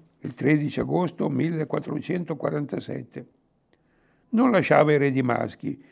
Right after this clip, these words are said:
e con lui si esaurì la dinastia dei Visconti. Restarono la figlia Bianca Maria e il marito Francesco Sforza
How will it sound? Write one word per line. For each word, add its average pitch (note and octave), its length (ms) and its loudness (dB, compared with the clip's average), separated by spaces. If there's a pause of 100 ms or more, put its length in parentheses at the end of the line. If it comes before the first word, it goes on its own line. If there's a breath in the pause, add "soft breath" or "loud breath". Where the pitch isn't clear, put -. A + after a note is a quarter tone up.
(180 soft breath)
e D3 200 0
con D#3+ 260 2
lui G#3+ 300 2
si E3+ 240 -2
esaurì D3+ 520 0
la A#2+ 140 0
dinastia C#3 680 -2
dei D3+ 160 -2
Visconti. - 680 -8 (1040 soft breath)
Restarono D#3+ 600 2
la C#3 140 0
figlia C3+ 480 -2
Bianca C3 480 0
Maria C#3 440 0 (420)
e E3 120 0
il E3+ 60 4
marito D#3+ 580 2
Francesco C#3 720 -2
Sforza - 600 -8